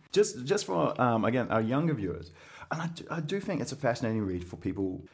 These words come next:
Well, I think when you're young and you're political, you think you're the first to wade into it. And you seemed very self-aware of the, of the history. But I think a lot of people in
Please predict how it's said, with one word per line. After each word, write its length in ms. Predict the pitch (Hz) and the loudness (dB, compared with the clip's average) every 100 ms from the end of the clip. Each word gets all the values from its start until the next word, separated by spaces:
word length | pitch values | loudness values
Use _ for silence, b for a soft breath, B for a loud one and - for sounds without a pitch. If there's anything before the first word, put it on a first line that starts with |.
| B B - | B B -8
Well, 120 | 147 | -6
I 40 | |
think 160 | 151 208 | -4 -2
when 100 | 202 | 0
you're 100 | 175 | 2
young 320 | 135 139 151 | 2 4 6
and 100 | 131 | 6
you're 80 | 113 | 2
political, 560 | - 113 127 - 95 87 | 0 0 0 0 0 0
you 120 | 113 | -2
think 280 | - 107 80 | 0 0 2
you're 240 | 127 131 | 2 2
the 120 | 110 | -4
first 680 | - 113 117 113 - - - b b b | -6 -6 -4 -4 -6 -8 -12 b b b
to 80 | - | -4
wade 300 | 101 110 104 | 0 4 4
into 320 | 104 135 135 85 | 4 4 2 -2
it. 220 | 82 - B | -2 -8 B
And 140 | 110 127 | 4 6
you 80 | 175 | 6
seemed 220 | 160 143 | 4 4
very 200 | 127 107 | 4 2
self-aware 760 | - 113 - 92 107 151 113 | 2 0 0 2 4 4 2
of 120 | 85 85 | 0 0
the, 200 | 82 - - | -2 -4 -8
of 100 | 82 | -6
the 100 | 85 | -4
history. 480 | 82 127 - 87 82 - | 0 0 -2 -4 -4 -8
But 80 | - | -8
I 20 | |
think 140 | 180 - | -8 -6
a 20 | |
lot 100 | - | -6
of 100 | - | -4
people 440 | 180 165 160 147 - | -2 0 0 0 -2
in 220 | - - | -6 -6